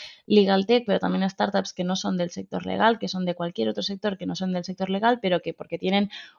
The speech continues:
una tecnología muy disruptiva, porque tienen modelos de negocio, em, muy complicados o muy complejos a nivel legal, porque ope-, tienen una actividad que no está regulada o que el marco regulatorio no está, no está claro, de cualquier sector, health,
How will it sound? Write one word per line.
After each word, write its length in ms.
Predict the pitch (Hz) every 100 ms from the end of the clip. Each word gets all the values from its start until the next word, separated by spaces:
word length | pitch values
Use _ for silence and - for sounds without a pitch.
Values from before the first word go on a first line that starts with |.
| _
una 200 | 220 208
tecnología 480 | 202 185 180 - 196
muy 140 | 185
disruptiva, 500 | 180 180 180 208 196
porque 200 | 196 180
tienen 200 | 190 185
modelos 320 | 185 180 185 185
de 80 | 185
negocio, 540 | 175 185 - 196 190 - - - -
em, 560 | 180 175 175 175 180 - _ _ _
muy 280 | 190 196 202
complicados 680 | - 190 190 190 190 190 185
o 40 |
muy 140 | 185 180
complejos 520 | 190 190 196 190 185
a 60 | 190
nivel 380 | 180 185 185 185 - -
legal, 420 | 175 175 208 202
porque 220 | 196 190
ope-, 300 | 180 - 180 -
tienen 240 | 185 185
una 140 | 190
actividad 500 | 185 - 185 180 185 -
que 80 | 185
no 80 | 180
está 440 | - 180 180 180
regulada 580 | 180 175 180 202 196 180
o 100 | 175
que 360 | 180 175 175 175
el 80 | 175
marco 240 | 175 185
regulatorio 600 | 180 180 175 180 180 175 - - -
no 240 | 185 185 180
está, 540 | 180 - 180 175 190
no 120 | 190 196
está 240 | 190 185
claro, 340 | 190 185 196 202 - _
de 80 | 180
cualquier 500 | 170 170 226 226 -
sector, 460 | - 190 - 185 185
health, 220 | 180 175